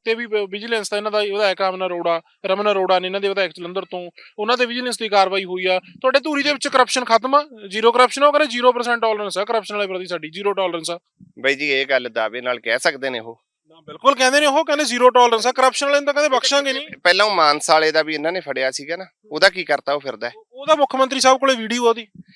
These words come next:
Speaker 2: ਫਿਰ ਉਹ ਲੋਕਾਂ 'ਚ ਕਿਉਂ ਨਹੀਂ ਜ਼ਾਹਰ ਕਰਦੇ? ਜਗ ਜ਼ਾਹਰ ਕਰਨ ਨਾ ਵੀਡੀਓ, ਕੀ ਸਬੂਤ ਹੈ? ਫਿਰਦਾ ਹੈ ਨਾ ਉਹ ਦੁਬਾਰੇ ਮੀਟਿੰਗਾਂ ਕਰਦਾ ਹੈ ਨਾ,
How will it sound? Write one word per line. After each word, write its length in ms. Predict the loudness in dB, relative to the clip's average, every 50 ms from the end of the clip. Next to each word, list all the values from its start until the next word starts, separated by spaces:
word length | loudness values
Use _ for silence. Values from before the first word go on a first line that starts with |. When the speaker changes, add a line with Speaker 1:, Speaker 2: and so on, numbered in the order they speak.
| _ _ _
Speaker 2:
ਫਿਰ 120 | -2 0
ਉਹ 160 | 0 -2 -4 -6 _ -4 -2
ਲੋਕਾਂ 320 | 0 0 2 4 2 2
'ਚ 80 | 2 0
ਕਿਉਂ 260 | 0 0 0 0 0
ਨਹੀਂ 100 | 0 2
ਜ਼ਾਹਰ 280 | 4 4 6 6 4 4
ਕਰਦੇ? 340 | 2 0 0 0 -4 -8 -8 _ _ _ _ _ _ _ _ _ _ _ _ -12
ਜਗ 160 | -8 -8 -8 -2
ਜ਼ਾਹਰ 340 | 2 4 4 4 4 2 2
ਕਰਨ 320 | 4 4 4 4 2 0 -2
ਨਾ 100 | -2 -2
ਵੀਡੀਓ, 340 | -2 -6 -6 -6 -6 -8
ਕੀ 240 | -8 -8 -8 -8 -8
ਸਬੂਤ 340 | -10 -10 -10 -12 -10 -6 -4
ਹੈ? 100 | -4 -4 -6 _ _ -20 _ _
ਫਿਰਦਾ 300 | 0 0 0 2 2 0
ਹੈ 60 | 0 2
ਨਾ 80 | 2
ਉਹ 140 | 0 0 -2
ਦੁਬਾਰੇ 300 | 0 0 0 0 0 0
ਮੀਟਿੰਗਾਂ 440 | -2 -4 -4 -4 -4 -2 -2 -2 0
ਕਰਦਾ 260 | 0 -2 -2 -2 -4
ਹੈ 60 | -4
ਨਾ, 160 | -4 -6 -8